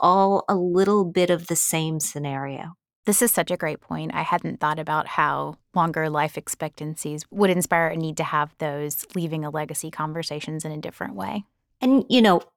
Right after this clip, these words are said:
Speaker 1: we're in the middle of a pandemic. We have so many people who are unemployed and struggling. And I definitely do not mean to put pressure on anybody to think about these things right now when you're just trying to right your ship. But I think down the road, when we're all back to normal,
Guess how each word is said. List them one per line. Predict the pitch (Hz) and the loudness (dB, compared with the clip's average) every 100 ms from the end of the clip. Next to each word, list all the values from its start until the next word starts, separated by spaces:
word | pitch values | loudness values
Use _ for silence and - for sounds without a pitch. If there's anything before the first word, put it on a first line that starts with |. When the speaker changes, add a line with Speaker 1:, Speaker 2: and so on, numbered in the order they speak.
| - - | -14 -4
Speaker 1:
we're | 202 240 233 | 4 6 6
in | 247 220 | 6 6
the | 202 | 6
middle | 190 185 | 8 8
of | 180 | 6
a | 175 | 2
pandemic. | - 156 135 131 135 - _ - - - - | -2 -2 -2 -4 -6 -10 _ -20 -20 -18 2
We | 185 | 4
have | 180 160 | 4 0
so | - - 214 190 | -2 0 4 4
many | 180 165 | 4 2
people | 165 165 160 | 0 -2 -2
who | 165 156 | 0 -2
are | - | -2
unemployed | 147 151 147 - 147 | -2 -4 -4 -4 -2
and | 143 135 | -2 -4
struggling. | - 131 139 143 143 - - | -2 -2 -2 -4 -4 -6 -6
And | - 160 160 - | -2 0 0 0
I | 160 165 - _ | 2 0 -2 _
definitely | 202 185 - 180 - 156 | 4 4 0 -2 0 -4
do | 156 156 | -2 -2
not | 160 143 - | 0 -2 -4
mean | 156 147 | -4 -4
to | 156 | -6
put | - 147 | -4 -6
pressure | - 143 - 151 - | -2 -2 0 0 2
on | 160 156 160 - | 2 0 -2 -2
anybody | 165 170 170 165 160 | -2 2 2 2 0
to | 156 | -2
think | - 170 | -2 -2
about | 165 151 - | -2 -2 -2
these | 160 - | -4 -4
things | - 156 156 | -4 -4 -2
right | 151 143 | -2 -2
now | 165 147 | -2 -2
when | 151 151 | -2 -2
you're | 147 | -4
just | 143 160 151 - | -2 -2 -4 -4
trying | 147 143 | -4 -4
to | 143 | -2
right | 139 - | -4 -4
your | 131 | -8
ship. | 127 - - _ _ - - - - _ | -6 -8 -10 _ _ -20 -18 -18 -20 _
But | 240 | 2
I | 247 | 2
think | 277 262 | 2 4
down | 220 202 | 6 6
the | 190 | 6
road, | 196 185 151 147 | 4 6 4 2
when | 170 165 | -2 -2
we're | 165 165 | 0 2
all | 170 170 | 4 4
back | 170 165 - | 2 -2 -4
to | 165 | -4
normal, | 156 143 139 123 - | -4 -2 -4 -6 -10